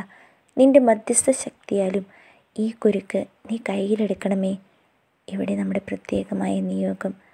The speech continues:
കുരുക്കഴിക്കുന്ന മാതാവിൻ്റെ കരങ്ങളിലേക്ക് സമർപ്പിച്ച് പ്രാർത്ഥിക്കാം. ദൈവമഹത്വത്തിനായി ഈ കുരുക്ക് എന്നേക്കുമായി അഴിച്ചു കളയണമേ. അമ്മേ, എൻ്റെ ഈ അപേക്ഷ കേൾക്കണമേ,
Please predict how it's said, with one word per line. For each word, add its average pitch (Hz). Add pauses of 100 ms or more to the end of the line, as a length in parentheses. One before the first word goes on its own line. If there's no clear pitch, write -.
(440)
കുരുക്കഴിക്കുന്ന 220
മാതാവിൻ്റെ 202
കരങ്ങളിലേക്ക് 190
സമർപ്പിച്ച് -
പ്രാർത്ഥിക്കാം. 190 (1600)
ദൈവമഹത്വത്തിനായി 233 (140)
ഈ 220 (100)
കുരുക്ക് 208 (140)
എന്നേക്കുമായി 220 (120)
അഴിച്ചു 196
കളയണമേ. 190 (540)
അമ്മേ, 190 (540)
എൻ്റെ 262
ഈ 269
അപേക്ഷ 226
കേൾക്കണമേ, 196